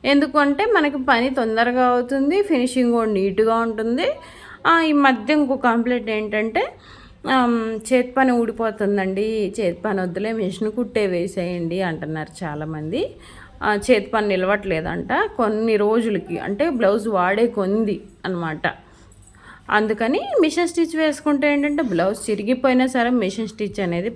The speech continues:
పాడు కాదు. ఇలా మిషన్ స్టిచ్ వేసుకుంటే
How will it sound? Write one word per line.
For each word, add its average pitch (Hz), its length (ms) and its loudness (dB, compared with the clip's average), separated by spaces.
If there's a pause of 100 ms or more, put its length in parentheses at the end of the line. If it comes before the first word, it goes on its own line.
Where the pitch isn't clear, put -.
పాడు 156 320 0
కాదు. - 260 -6 (680)
ఇలా 277 140 6 (1120)
మిషన్ 285 260 2
స్టిచ్ 277 300 -4
వేసుకుంటే 240 460 0